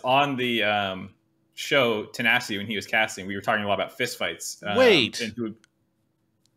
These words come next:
Speaker 2: I know the story because you said it in a piece
Speaker 1: I
Speaker 2: of
Speaker 1: was gonna say,
Speaker 2: content.
Speaker 1: you know this story.
Speaker 2: Yeah, yeah, yeah.
Speaker 1: I, it's, it's one that, like, everyone has those, like, couple stories in life that they're like, "Oh, this is, like, the story I tell."
Speaker 2: Yeah.
Speaker 1: Uh,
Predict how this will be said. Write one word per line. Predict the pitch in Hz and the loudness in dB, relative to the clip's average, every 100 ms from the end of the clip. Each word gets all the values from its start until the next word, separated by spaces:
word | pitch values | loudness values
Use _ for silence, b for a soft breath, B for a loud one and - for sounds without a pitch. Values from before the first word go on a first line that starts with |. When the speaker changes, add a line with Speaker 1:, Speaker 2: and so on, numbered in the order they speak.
| - | 0
Speaker 2:
I | 139 | 2
know | 151 180 | 4 4
the | 170 | 4
story | - 123 120 | 2 2 4
because | 120 127 120 | 2 -2 -2
you | 120 | 0
said | 135 131 | 4 4
it | 120 | 4
in | 117 | 0
a | |
piece | 127 | 2
Speaker 1:
I | 147 | 2
Speaker 2:
of | |
Speaker 1:
was | 185 | 4
gonna | 226 | 4
say, | 208 | 4
Speaker 2:
content. | 170 | 4
Speaker 1:
you | 196 | 4
know | 160 196 | 4 4
this | 139 - | 2 -2
story. | 127 101 | -2 0
Speaker 2:
Yeah, | 98 | 0
yeah, | 92 85 | -2 -8
yeah. | 85 | -4
Speaker 1:
I, | 117 - - | -4 -6 -14
it's, | 131 131 - | -10 -10 -6
it's | 143 139 | -6 -2
one | 175 | 0
that, | 196 | 2
like, | 151 143 | 2 2
everyone | 156 247 214 | 0 0 2
has | 165 160 | 2 4
those, | 151 | 2
like, | 131 - | 0 0
couple | 127 127 | -2 -2
stories | - 117 117 | -4 0 0
in | 113 98 | -2 -2
life | 98 110 | -2 -2
that | 104 92 | -6 -8
they're | 101 | -6
like, | 104 101 | -4 -4
"Oh, | 98 | -4
this | 104 107 | -6 -10
is, | 101 | -6
like, | 101 98 - - | -4 -4 -6 -18
the | - | -14
story | - 98 95 95 | -8 -4 -2 -2
I | 92 | -2
tell." | 101 92 95 _ _ - | -2 -4 -4 _ _ -2
Speaker 2:
Yeah. | 117 90 - _ _ _ _ - | -2 -2 -6 _ _ _ _ -4
Speaker 1:
Uh, | 104 95 92 | -2 -2 -6